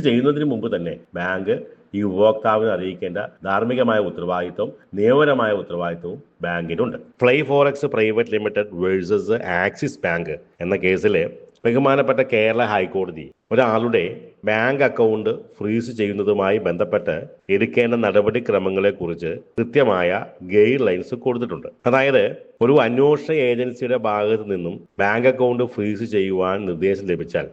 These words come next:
തീർച്ചയായിട്ടും ബാങ്ക് അക്കൗണ്ട് ഫ്രീസ് ചെയ്യേണ്ടതാണ്. പക്ഷേ ഒരു കോടതി ഉത്തരവും കൂടെ വേണം. അതല്ലാതെ അന്വേഷണ ഏജൻസിക്ക്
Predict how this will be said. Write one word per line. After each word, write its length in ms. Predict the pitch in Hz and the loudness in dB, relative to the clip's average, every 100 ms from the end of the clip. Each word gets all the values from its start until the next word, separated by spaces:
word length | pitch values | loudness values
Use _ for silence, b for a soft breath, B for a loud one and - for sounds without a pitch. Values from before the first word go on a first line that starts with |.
| - - | -14 -4
തീർച്ചയായിട്ടും 720 | 87 87 107 90 87 87 82 - _ 95 | -4 0 2 2 2 -2 -6 -14 _ -2
ബാങ്ക് 240 | 95 110 | 0 2
അക്കൗണ്ട് 440 | 92 90 78 101 | 0 0 -2 -4
ഫ്രീസ് 540 | 143 - _ 104 98 101 | -8 -16 _ -6 -4 0
ചെയ്യേണ്ടതാണ്. 560 | 85 82 78 76 65 67 _ 87 | 0 0 -2 -6 -6 -10 _ -6
പക്ഷേ 380 | - 95 87 - B B | -2 0 0 -6 B B
ഒരു 120 | 95 110 | 2 2
കോടതി 680 | - 98 110 113 123 - - - | 4 4 4 2 -2 -6 -14 -12
ഉത്തരവും 460 | 98 - 101 92 95 | -8 -2 0 0 -4
കൂടെ 320 | 90 85 98 80 85 | -6 -4 -4 -4 -4
വേണം. 300 | 85 85 87 - _ 98 | -2 -2 -4 -10 _ -2
അതല്ലാതെ 480 | 85 82 85 85 | 0 0 0 0
അന്വേഷണ 480 | - 85 87 104 - | -2 -2 -2 0 0
ഏജൻസിക്ക് 580 | 95 90 85 82 82 | 0 0 -4 -6 -4